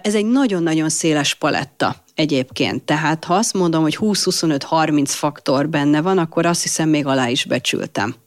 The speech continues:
hogy mi mindent kell mérlegelni. És, ö,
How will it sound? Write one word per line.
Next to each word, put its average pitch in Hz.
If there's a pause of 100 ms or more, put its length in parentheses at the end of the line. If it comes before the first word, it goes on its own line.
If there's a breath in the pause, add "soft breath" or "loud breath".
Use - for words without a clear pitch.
(180)
hogy 156
mi 156
mindent 139
kell 147
mérlegelni. 139 (600 loud breath)
És, 175
ö, 180